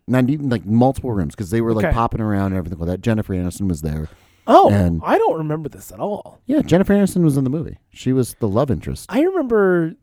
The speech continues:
Speaker 2: Mark Wahlberg falling down the stairs. I remember
Speaker 1: Yeah.
Speaker 2: uh, who's the guy who was in The Wire? Uh,
Speaker 1: I
Speaker 2: he,
Speaker 1: have
Speaker 2: I mean, uh, what
Speaker 1: only
Speaker 2: Dominic, Nomin-, Dominic, uh, whatever his name is. He was,
Speaker 1: Mm-hmm.
Speaker 2: he was in it,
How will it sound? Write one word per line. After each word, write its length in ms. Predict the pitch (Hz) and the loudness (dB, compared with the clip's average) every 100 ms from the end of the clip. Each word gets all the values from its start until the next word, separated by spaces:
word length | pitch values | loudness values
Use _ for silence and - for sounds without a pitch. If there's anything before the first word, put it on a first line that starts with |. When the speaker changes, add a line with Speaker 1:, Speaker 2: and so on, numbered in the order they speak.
| _ _ _ _ _ _ _ | _ _ _ _ _ _ _
Speaker 2:
Mark 320 | 190 147 208 - | -10 -8 -6 -4
Wahlberg 480 | 143 139 143 139 | -4 -2 -4 -6
falling 260 | - 135 160 | -8 -10 -6
down 200 | 180 196 | -6 -6
the 40 | |
stairs. 600 | 196 - 123 120 120 113 - - | -8 -12 -10 -10 -10 -12 -18 -10
I 80 | |
remember 680 | 147 170 165 160 151 143 147 _ _ | -4 -4 -2 0 0 -4 -8 _ _
Speaker 1:
Yeah. 260 | 92 92 107 _ _ | -2 -2 -2 _ _
Speaker 2:
uh, 200 | 180 185 | -2 0
who's 240 | 165 247 262 | 2 2 2
the 80 | |
guy 160 | 233 247 | -2 2
who 80 | 226 | 2
was 140 | 262 | 2
in 100 | 233 | -2
The 80 | 233 | -2
Wire? 460 | 233 226 117 107 127 - | -2 -6 -10 -12 -14 -8
Uh, 500 | 175 175 170 170 175 - - - | -2 0 0 0 -4 -10 -20 -10
Speaker 1:
I 60 | - | -6
Speaker 2:
he, 60 | 165 | -4
Speaker 1:
have 40 | 175 | -4
Speaker 2:
I 40 | |
mean, 340 | 180 170 170 - | -4 -4 -6 -12
uh, 260 | 185 165 170 | -6 -2 0
what 120 | 185 | 2
Speaker 1:
only 180 | 240 180 | 4 6
Speaker 2:
Dominic, 500 | 190 214 214 - 202 | 4 2 0 -6 -8
Nomin-, 440 | 202 190 190 220 | -6 -4 -8 -10
Dominic, 380 | 185 190 190 190 _ - | -6 -4 -4 -10 _ -14
uh, 200 | 175 170 | -8 -4
whatever 280 | 175 196 196 | -2 -4 -6
his 120 | 139 | -10
name 160 | 139 139 | -12 -12
is. 160 | 156 156 | -14 -14
He 120 | 190 | -10
was, 280 | 175 135 _ _ _ 104 | -10 -12 _ _ _ -10
Speaker 1:
Mm-hmm. 220 | 104 101 - | -8 -8 -10
Speaker 2:
he 220 | _ - | _ -6
was 140 | 180 127 | -4 -4
in 100 | 101 | -10
it, 160 | 107 | -14